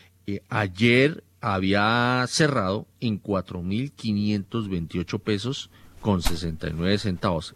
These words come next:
Eso significa que al brincar de cuatro mil quinientos veintiocho pesos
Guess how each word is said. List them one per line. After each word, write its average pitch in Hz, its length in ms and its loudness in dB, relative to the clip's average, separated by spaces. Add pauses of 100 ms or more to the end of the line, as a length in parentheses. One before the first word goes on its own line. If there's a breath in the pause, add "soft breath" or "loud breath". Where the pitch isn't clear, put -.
Eso 110 340 2
significa 110 680 0 (460 loud breath)
que 104 100 2
al 90 140 2
brincar 87 500 0
de 85 120 -2
cuatro 85 340 -4
mil 95 240 -2
quinientos 120 760 -2
veintiocho 92 680 0
pesos - 520 -4